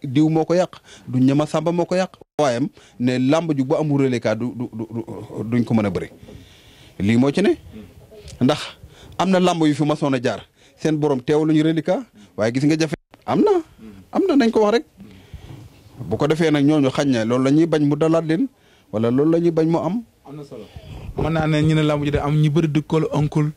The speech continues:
Speaker 2: oncle lu mu reyaatee man sama yoon nekk si ndax làmb dafa am.
Speaker 1: Ah, waaye man, man, mun-, man ci ron loi bi laa nekk.
Speaker 2: Hmm.
Speaker 1: <laughs> Lan laa mën a def? Loi bi laa nekk, mënumaa def dara. Xanaa ñoom bu ñuy demee ci Serigne Faye Thiam di ñaan,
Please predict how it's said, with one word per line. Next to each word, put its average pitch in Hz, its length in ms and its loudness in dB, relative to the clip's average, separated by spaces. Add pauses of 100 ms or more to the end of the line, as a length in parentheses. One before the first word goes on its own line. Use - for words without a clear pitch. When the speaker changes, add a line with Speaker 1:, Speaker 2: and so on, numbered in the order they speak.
(540)
Speaker 2:
oncle 165 220 0
lu 160 60 2
mu 156 80 2
reyaatee 151 480 0
man 147 160 -2
sama 151 160 0
yoon 147 160 0
nekk 151 180 -2
si 147 180 -2
ndax 143 200 -2
làmb 147 260 0
dafa 139 140 -2
am. 143 140 2 (580)
Speaker 1:
Ah, 220 140 -6
waaye 320 200 0
man, 330 200 2 (800)
man, 226 240 4
mun-, 233 240 4
man 220 220 2
ci 233 100 0
ron 220 120 0
loi 202 240 4
bi 147 120 -2
laa 139 100 4
nekk. 113 300 -6
Speaker 2:
Hmm. 104 240 -18 (320)
Speaker 1:
<laughs> - 460 -2
Lan 233 140 4
laa 214 120 4
mën 208 120 2
a 202 40 2
def? 220 160 -2 (1300)
Loi 180 160 2
bi 170 80 -2
laa 170 140 2
nekk, 180 260 -2
mënumaa 156 360 2
def 156 120 -2
dara. 170 180 0 (760)
Xanaa 175 260 2
ñoom 170 200 2
bu 156 80 2
ñuy 165 160 2
demee 160 240 2
ci 139 100 -4
Serigne 139 220 0
Faye 131 180 0
Thiam 123 220 0
di 123 120 0
ñaan, 123 240 2